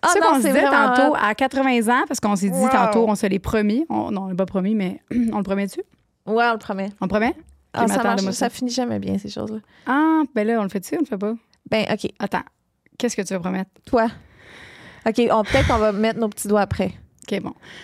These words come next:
Speaker 2: Moi, je dirais, j'ai, en fait, mon, mon, mon premier
Speaker 1: Oui.
Speaker 2: promesse, c'était, euh, que je voulais qu'on fasse le podcast jusqu'à quatre-vingts ans, puis dire qu'on est les plus vieilles podcasteuses du monde entier. Parce que ça fait jusqu'à quatre-vingts ans.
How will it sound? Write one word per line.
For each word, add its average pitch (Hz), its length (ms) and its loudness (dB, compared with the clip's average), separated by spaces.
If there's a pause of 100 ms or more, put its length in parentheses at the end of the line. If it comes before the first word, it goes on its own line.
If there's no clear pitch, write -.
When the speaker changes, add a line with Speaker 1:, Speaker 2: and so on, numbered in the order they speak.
(140)
Speaker 2:
Moi, 247 120 2
je 247 60 0
dirais, 226 500 2
j'ai, 214 80 2
en 196 120 0
fait, 214 120 -2
mon, 196 240 2
mon, 190 520 2
mon 180 160 0
premier 196 260 2
Speaker 1:
Oui. 220 80 2
Speaker 2:
promesse, 202 540 -2
c'était, 190 420 -2
euh, 196 580 -2
que 185 200 -2
je 175 80 -4
voulais 180 160 -4
qu'on 180 180 -4
fasse 185 200 -6
le 185 40 -4
podcast 190 580 -6
jusqu'à 185 440 -4
quatre-vingts 190 440 -2
ans, 254 120 0
puis 233 320 -4
dire 208 440 -4
qu'on 202 360 -2
est 190 80 -2
les 190 160 -2
plus 190 220 -6
vieilles 196 200 0
podcasteuses 190 800 -6
du 180 260 -8
monde 185 180 -2
entier. 180 320 -6 (1080)
Parce 180 120 -6
que - 100 -8
ça 175 120 -4
fait 185 80 -2
jusqu'à 175 200 -4
quatre-vingts 175 480 -6
ans. 175 80 -6